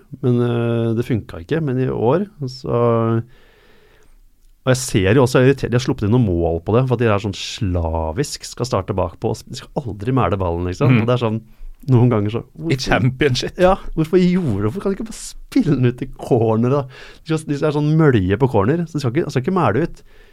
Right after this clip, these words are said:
Speaker 1: De skal prøve å finne, i en sånn mølje, skal de finne da nærmeste medspiller, og det ender jo da ofte, eller noen ganger da, i, i mål, mål mot. Men, eh, nei, det er et helt, altså, det som er mest, eh, det sprøeste med laget i år, er at det er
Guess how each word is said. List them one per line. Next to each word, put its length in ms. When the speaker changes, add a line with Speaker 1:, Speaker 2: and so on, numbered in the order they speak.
Speaker 1:
De 80
skal 160
prøve 200
å 40
finne, 440
i 120
en 120
sånn 160
mølje, 280
skal 200
de 40
finne 560
da 240
nærmeste 600
medspiller, 440
og 80
det 120
ender 220
jo 100
da 120
ofte, 420
eller 160
noen 160
ganger 240
da, 20
i, 400
i 40
mål, 340
mål 460
mot. 320
Men, 240
eh, 1080
nei, 160
det 100
er 140
et 120
helt, 300
altså, 200
det 120
som 160
er 160
mest, 360
eh, 320
det 160
sprøeste 480
med 80
laget 240
i 80
år, 80
er 80
at 120
det 80
er 360